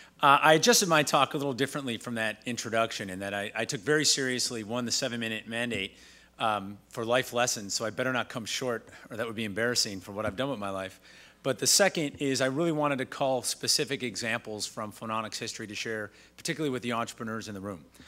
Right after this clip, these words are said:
um, so they can avoid some of the missteps that, that we've settled upon, or that we've, that we've faced.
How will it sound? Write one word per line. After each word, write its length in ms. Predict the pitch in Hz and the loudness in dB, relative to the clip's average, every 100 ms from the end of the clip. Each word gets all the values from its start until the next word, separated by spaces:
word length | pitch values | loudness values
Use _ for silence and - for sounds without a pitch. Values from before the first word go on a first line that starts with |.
| - - _ | -20 -20 _
um, 460 | 117 117 110 107 107 - _ _ _ _ _ - - - | 0 2 0 -6 -14 -20 _ _ _ _ _ -14 -14 -8
so 180 | - 139 | -4 2
they 140 | 151 | 2
can 120 | 156 | 2
avoid 400 | 135 110 127 131 | -2 -2 -2 0
some 220 | - 135 117 | -2 -4 -6
of 80 | |
the 60 | 107 | -6
missteps 480 | 113 110 - 101 - | -6 -6 -6 -6 -6
that, 240 | 104 95 | -8 -6
that 160 | 107 104 | -8 -6
we've 180 | 107 - | -8 -6
settled 280 | 107 98 | -6 -8
upon, 200 | 87 - - - | -12 -18 -20 -12
or 80 | 107 | -6
that 160 | 107 | -4
we've, 240 | 107 110 - | -4 -8 -4
that 180 | 113 104 | -4 -4
we've 200 | 113 - | -6 -6
faced. 360 | 98 - - | -8 -8 -14